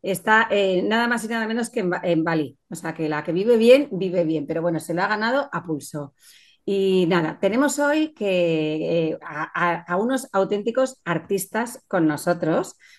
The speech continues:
porque ayer inauguramos, la Asociación de Periodistas, una exposición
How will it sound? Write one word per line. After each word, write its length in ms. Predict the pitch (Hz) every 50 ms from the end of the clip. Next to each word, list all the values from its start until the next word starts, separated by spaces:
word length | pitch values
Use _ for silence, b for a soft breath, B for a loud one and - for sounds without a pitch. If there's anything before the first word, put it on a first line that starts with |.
| b _ _
porque 480 | - 180 180 170 175 - 175 170 175 175
ayer 280 | 180 170 165 190 208
inauguramos, 760 | 240 240 233 214 190 180 185 180 190 208 208 214 254 311 269
la 140 | 196 175 165
Asociación 420 | 160 175 170 175 160 160 180 175
de 100 | 165 175
Periodistas, 720 | 170 165 160 165 165 180 190 180 - - 185 202 233 - b b b b b _
una 200 | - 202 208 233
exposición 880 | 233 226 - - 202 165 175 170 160 - - 196 208 214 254 339 330